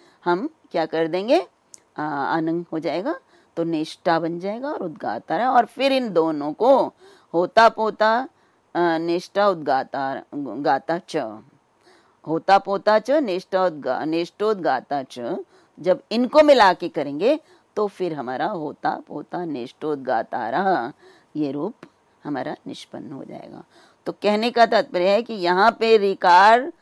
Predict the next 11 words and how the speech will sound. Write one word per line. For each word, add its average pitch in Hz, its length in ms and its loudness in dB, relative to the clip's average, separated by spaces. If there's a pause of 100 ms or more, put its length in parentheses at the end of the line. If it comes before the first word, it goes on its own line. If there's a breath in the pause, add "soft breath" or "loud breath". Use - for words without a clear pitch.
(460 soft breath)
को 226 480 4 (760)
एक 254 300 4
पूरा 226 560 4
एक 185 300 -4
साथ 247 300 4
चारों 202 440 2
पदों 202 260 -4
का 196 120 -2
समास 196 440 -2
करने 180 340 -2
पर 233 400 4